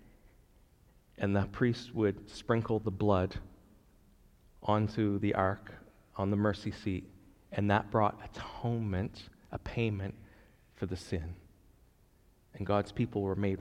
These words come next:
right again with God. A sacrifice, shed blood, Day of Atonement,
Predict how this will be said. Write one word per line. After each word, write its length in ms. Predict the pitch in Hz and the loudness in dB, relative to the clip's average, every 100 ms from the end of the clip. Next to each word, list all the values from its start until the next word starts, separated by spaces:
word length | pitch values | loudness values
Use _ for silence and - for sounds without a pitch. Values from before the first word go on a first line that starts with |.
| 98 | 2
right 300 | 104 110 107 | 4 4 4
again 460 | 107 101 90 80 87 - - - - _ - _ _ _ - | 0 2 0 0 -6 -10 -20 -20 -20 _ -20 _ _ _ -8
with 180 | 85 - | -6 -4
God. 340 | 82 82 123 - - - _ _ _ _ _ _ _ - _ _ _ _ _ _ _ _ _ _ _ - - _ _ _ _ - | -4 -4 -10 -14 -20 -20 _ _ _ _ _ _ _ -20 _ _ _ _ _ _ _ _ _ _ _ -20 -20 _ _ _ _ -14
A 60 | - | -8
sacrifice, 960 | - 113 117 117 - 110 107 - - - - _ _ _ - | 0 2 2 -2 0 0 0 -4 -14 -20 -20 _ _ _ -16
shed 400 | - 110 98 104 | -2 0 0 0
blood, 380 | 90 87 90 - - - - _ _ _ - | 0 0 0 -6 -18 -20 -20 _ _ _ 0
Day 180 | 98 101 | 4 4
of 100 | 104 | 2
Atonement, 560 | - 95 90 90 90 | -2 -2 0 -2 -4